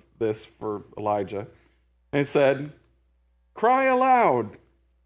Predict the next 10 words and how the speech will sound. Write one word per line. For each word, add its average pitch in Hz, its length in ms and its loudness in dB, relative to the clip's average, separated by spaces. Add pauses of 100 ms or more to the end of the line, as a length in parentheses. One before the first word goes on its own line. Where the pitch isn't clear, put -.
(360)
for 220 260 2
he's 208 340 -2
a 233 60 0
god." 214 580 0 (800)
Either 160 380 4
he's 143 180 2
meditating, 202 920 2
or 151 420 4
he's 131 240 -2
busy, 208 640 0